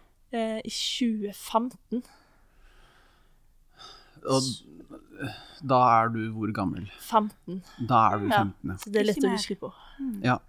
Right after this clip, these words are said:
Speaker 3: Ja, gode regler,
Speaker 1: Ja.
Speaker 3: femten. Mm.
Speaker 2: Det, jeg, det er like lett for meg.
Speaker 3: Ja vel, fordi?
Speaker 2: Eh, nå er ikke jeg født i tjue femten, men jeg er født i nitten åtti.
Speaker 3: Yes,
Speaker 2: Så det er
Speaker 3: rundt
Speaker 2: sånn,
Speaker 3: og fint.
Speaker 2: ja, enkelt.
Speaker 1: Ja.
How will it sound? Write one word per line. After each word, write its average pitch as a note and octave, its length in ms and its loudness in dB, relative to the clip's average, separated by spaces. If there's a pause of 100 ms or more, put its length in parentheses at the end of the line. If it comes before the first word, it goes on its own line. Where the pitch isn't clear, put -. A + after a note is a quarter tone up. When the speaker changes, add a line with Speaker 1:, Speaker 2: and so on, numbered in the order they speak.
(680)
Speaker 3:
Ja, D4 180 10
gode C4+ 320 6
regler, A3+ 400 2
Speaker 1:
Ja. G#3+ 240 10
Speaker 3:
femten. G#3+ 320 0
Mm. A3 600 -6
Speaker 2:
Det, D3 240 0
jeg, C3 320 0 (100)
det C#3 80 0
er C#3+ 40 0
like D3 260 0
lett C#3 160 -4
for C#3 100 -8
meg. C3+ 200 0 (840)
Speaker 3:
Ja A3+ 120 -2
vel, A#3+ 220 4
fordi? C#4 340 0 (520)
Speaker 2:
Eh, A#2+ 380 -2
nå C3+ 140 8
er B2 80 6
ikke C#3 100 2
jeg B2 80 2
født - 240 -2
i B2 60 2
tjue A#2 200 0
femten, A2 320 -4
men C3+ 120 2
jeg B2 80 -2
er - 80 -8
født A#2+ 140 -4
i - 20 -2
nitten A2 340 -4
åtti. - 380 -14
Speaker 3:
Yes, A3 420 -8
Speaker 2:
Så A#3+ 160 -4
det A#3 140 -4
er A3 100 -2
Speaker 3:
rundt A3+ 140 2
Speaker 2:
sånn, A3+ 80 0
Speaker 3:
og - 20 -8
fint. A3 460 -6
Speaker 2:
ja, A2 160 -8 (140)
enkelt. - 480 -8 (200)
Speaker 1:
Ja. G#3 120 -10